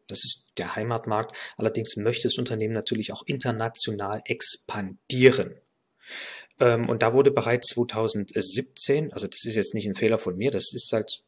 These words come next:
das ist hier falsch, ne? Das sieht nicht so gut aus, genau wie hier. Zweitausendsiebzehn wurde bereits in, bereits in China mit, ähm, ja, mit einer Firma dort eine Vereinbarung getroffen, dass Celsius bis zweitausendneunzehn bis zweitausenddreiundzwanzig neunzehn Millionen Dollar erhält,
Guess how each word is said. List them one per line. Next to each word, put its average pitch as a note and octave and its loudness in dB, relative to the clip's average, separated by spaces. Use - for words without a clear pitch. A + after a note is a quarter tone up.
das - -10
ist - -6
hier G#2+ -2
falsch, - -8
ne? A2 -6
Das A#2+ -6
sieht B2 -12
nicht G#2 -6
so - -8
gut A#2 -8
aus, G#2 -4
genau F#2+ -8
wie F#2+ -6
hier. A2 -6
Zweitausendsiebzehn A#2+ 0
wurde A2+ 2
bereits A2 -4
in, G2 -10
bereits A2 0
in G2 -6
China B2+ -2
mit, A2+ -2
ähm, - -10
ja, - -12
mit - -14
einer G2 -10
Firma G#2 -6
dort - -8
eine G#2 -6
Vereinbarung C#3 0
getroffen, B2+ -2
dass - 4
Celsius A#2+ 4
bis A2 -2
zweitausendneunzehn A2 -2
bis - -2
zweitausenddreiundzwanzig G#2+ -4
neunzehn A#2 0
Millionen G#2+ -4
Dollar A#2 0
erhält, D3+ 0